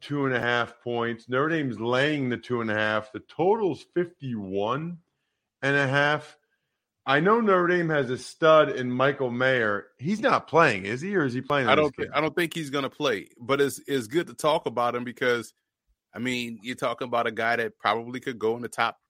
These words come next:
Speaker 2: fifteen, maybe, you know, with the advent of the passing game in the N F L. S-, everyone wants a, a dynamic tight end. I mean, this one is not only dynamic, but he also is really good in the run game too. So,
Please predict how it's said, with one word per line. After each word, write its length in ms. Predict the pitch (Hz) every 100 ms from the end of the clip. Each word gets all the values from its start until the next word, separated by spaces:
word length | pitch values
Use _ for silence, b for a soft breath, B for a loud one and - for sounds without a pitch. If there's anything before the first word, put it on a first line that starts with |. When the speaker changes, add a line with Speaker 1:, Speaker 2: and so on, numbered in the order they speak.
| -
Speaker 2:
fifteen, 480 | 131 - 127 151 196 _
maybe, 340 | 113 135 175 - _ _ _ _
you 160 | 107 120
know, 160 | 123
with 160 | 127 117
the 160 | 120 104
advent 460 | 123 127 123 131
of 180 | 120 107
the 60 | 107
passing 420 | 117 123 - 127
game 180 | 127 127
in 80 |
the 60 | 127
N 80 | 127
F 160 | 120
L. 260 | 135 135 135 _ _ _
S-, 180 | - - -
everyone 480 | 131 147 147 139
wants 320 | 120 143 - 143
a, 120 | 143
a 140 | - 117
dynamic 800 | 92 120 123 117 123 131 123 -
tight 280 | 135 131
end. 260 | 127 135 151 _ _ _ _ _ _ _ _ -
I 60 | 110
mean, 260 | 110 110
this 200 | 123 143
one 240 | 143 135 123
is 160 | 113
not 160 | 123 135
only 160 | 131
dynamic, 640 | 117 110 110 107 135 113 101
but 100 | 107
he 120 | 113
also 280 | 117 - 117
is 160 | 95
really 300 | 92 123 117
good 140 | 110 123
in 80 | 120
the 60 |
run 200 | 117 135
game 320 | 120 117 110
too. 200 | 101 139
So, 360 | 113 123 117 104